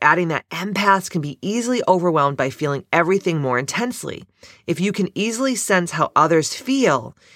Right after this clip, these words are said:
you'll likely have a hard time handling the emotional noise from a crowd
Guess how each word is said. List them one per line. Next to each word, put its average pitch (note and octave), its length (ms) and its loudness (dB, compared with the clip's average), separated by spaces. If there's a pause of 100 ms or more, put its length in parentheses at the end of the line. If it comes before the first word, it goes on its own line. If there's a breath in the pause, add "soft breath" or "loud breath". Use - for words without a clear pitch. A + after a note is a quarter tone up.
(120)
you'll F3+ 200 4
likely F3+ 420 2
have G3+ 180 0
a F3 60 0
hard D#3 300 2
time D#3+ 240 -2
handling C3+ 500 -2
the C3 80 -2
emotional B2+ 520 0
noise A#2+ 380 2
from D3 140 -2
a F#3 60 -2
crowd G#2+ 440 2